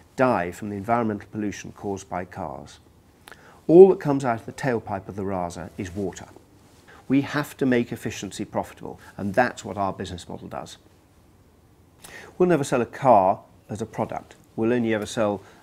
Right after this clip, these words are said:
mobility as a service. So much like a mobile phone, it'll be a subscription service, and customers will typically take a contract of one to three years. This completely changes our drivers as a business. It means that we have a direct interest in making the car as efficient as possible,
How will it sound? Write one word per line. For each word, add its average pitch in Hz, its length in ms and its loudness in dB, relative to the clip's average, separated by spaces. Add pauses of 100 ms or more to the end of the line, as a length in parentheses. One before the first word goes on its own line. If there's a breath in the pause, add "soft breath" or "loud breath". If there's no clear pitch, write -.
mobility 117 540 6
as 98 140 -6
a 104 60 -8
service. - 640 -2 (220 soft breath)
So - 160 -4
much 117 200 4
like 131 160 6
a 127 60 4
mobile 123 400 6
phone, 117 320 0
it'll - 160 -4
be 151 80 -4
a 147 40 -4
subscription 107 580 -4
service, 113 420 -2 (260 loud breath)
and 156 140 -4
customers 123 480 0
will 120 80 -4
typically - 460 -8
take 110 200 -4
a 110 40 -12
contract 92 580 -6
of 98 120 -10 (200 loud breath)
one 143 220 6
to 113 80 -8
three 107 240 -2
years. 87 500 -4 (520 loud breath)
This 247 120 0
completely 196 460 -2
changes 139 440 -2
our 131 160 2
drivers 117 640 -4
as 101 80 -10
a 107 40 -12
business. - 520 -10 (220 loud breath)
It - 160 -8
means 151 260 4
that 135 80 -2
we 175 160 0
have 156 160 2
a 139 60 -2
direct 143 520 0
interest - 460 -4
in 110 80 -6
making 120 240 -4
the 113 80 -8
car 123 240 2
as 123 140 -2
efficient 123 360 -6
as - 120 -12
possible, - 480 -12